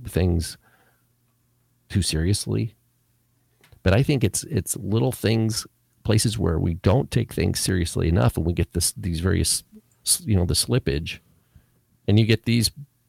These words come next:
people promoting these crazy products out there, Bibles that are leading people in the wrong direction.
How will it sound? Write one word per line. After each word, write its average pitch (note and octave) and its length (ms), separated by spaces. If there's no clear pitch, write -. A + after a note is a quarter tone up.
people A2+ 260
promoting A2 540
these F#2 160
crazy G#2+ 560
products A2+ 640
out D2+ 200
there, C#2+ 320
Bibles C3 400
that F#2+ 160
are E2+ 160
leading A#2+ 300
people A#2+ 260
in F2+ 80
the E2+ 100
wrong G2 280
direction. - 580